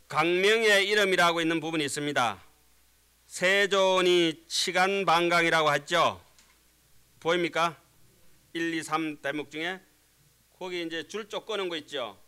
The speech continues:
본문에 뭐라고 써놨습니까? 그것도 다-, 네 칸씩 띄면 되겠죠. 저거 면문, 그죠? 곧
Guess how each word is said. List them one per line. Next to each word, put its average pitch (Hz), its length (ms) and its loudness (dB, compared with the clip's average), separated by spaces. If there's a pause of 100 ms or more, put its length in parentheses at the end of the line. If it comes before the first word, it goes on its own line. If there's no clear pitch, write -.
(100)
본문에 135 520 -10 (440)
뭐라고 151 260 -8
써놨습니까? 135 640 -12 (1080)
그것도 180 480 -8
다-, - 140 -20 (220)
네 170 260 -4
칸씩 170 340 -10
띄면 208 220 -6
되겠죠. 139 500 -8
저거 175 440 -4
면문, 151 640 -8
그죠? 170 360 -8 (380)
곧 185 260 -8